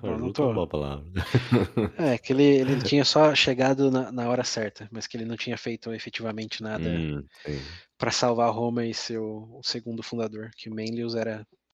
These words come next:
Speaker 1: tão ou mais importante do que ele, porque, assim, defendeu a, a cidadela ali, o que tinha sobrado da, da cidade romana. Então, ele começou a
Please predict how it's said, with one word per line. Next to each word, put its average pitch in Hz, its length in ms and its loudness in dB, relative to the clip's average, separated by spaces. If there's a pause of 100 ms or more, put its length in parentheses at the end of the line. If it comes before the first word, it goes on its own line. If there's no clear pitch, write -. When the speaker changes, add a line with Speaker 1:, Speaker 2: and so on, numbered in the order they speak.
(180)
Speaker 1:
tão 135 220 2
ou 131 120 2
mais 120 240 0
importante 117 520 -4
do 117 80 -8
que - 140 -10
ele, 113 240 -8
porque, - 260 -16
assim, 110 380 -6 (1040)
defendeu 120 540 0
a, 104 220 -4
a 104 40 -8
cidadela 113 540 -2
ali, 107 180 -6
o 113 40 -6
que - 100 -14
tinha 117 140 -8
sobrado 107 520 -6
da, 107 280 -12 (300)
da 107 140 -12
cidade 110 440 -6
romana. 107 380 -10 (1200)
Então, 117 240 -6
ele 117 640 0 (120)
começou 123 540 0
a 117 340 -2